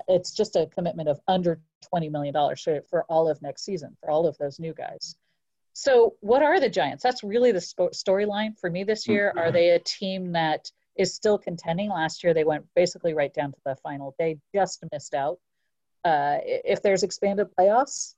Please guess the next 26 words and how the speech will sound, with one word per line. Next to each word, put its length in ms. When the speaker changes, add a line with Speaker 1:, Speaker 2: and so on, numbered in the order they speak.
Speaker 1:
maybe 320
they're 140
a 60
team 240
that 120
could 140
sneak 340
into 160
expanded 540
playoffs. 460
If 80
something 320
goes 240
wrong 300
with 160
one 160
of 60
the 140
top 220
two 140
dogs, 420
maybe 240
they 140
could 180
sneak 320
in. 220